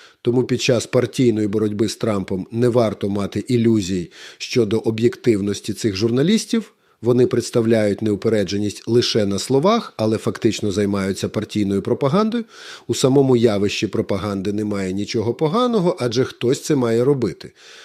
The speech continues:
Проблема полягає в тому, що вони надають свої матеріали, маскуючи їх під безпартійні новини. Ось у цьому й полягає головний трюк.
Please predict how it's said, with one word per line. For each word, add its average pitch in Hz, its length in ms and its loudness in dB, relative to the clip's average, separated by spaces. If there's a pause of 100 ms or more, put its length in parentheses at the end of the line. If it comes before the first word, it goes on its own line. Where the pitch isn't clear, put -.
(120)
Проблема 233 440 2
полягає 175 400 4
в 160 40 -2
тому, 233 280 2
що 160 160 -2
вони 147 200 2
надають 135 460 2
свої 127 260 0
матеріали, 170 640 2
маскуючи 131 640 -2
їх 170 200 -2
під 127 200 -4
безпартійні 127 760 -2
новини. 113 560 0 (440)
Ось 131 280 2
у 135 100 -2
цьому 220 340 2
й 196 40 2
полягає 135 540 2
головний 120 500 0
трюк. - 440 -6